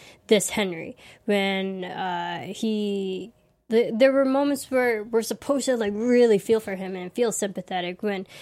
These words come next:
he's with his mother and, like, connect. Like, I couldn't fully emotionally get there with him.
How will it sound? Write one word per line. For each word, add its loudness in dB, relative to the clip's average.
he's -2
with 4
his 4
mother -2
and, -6
like, -10
connect. -6
Like, -8
I -8
couldn't -2
fully 2
emotionally -2
get -8
there -14
with -14
him. -14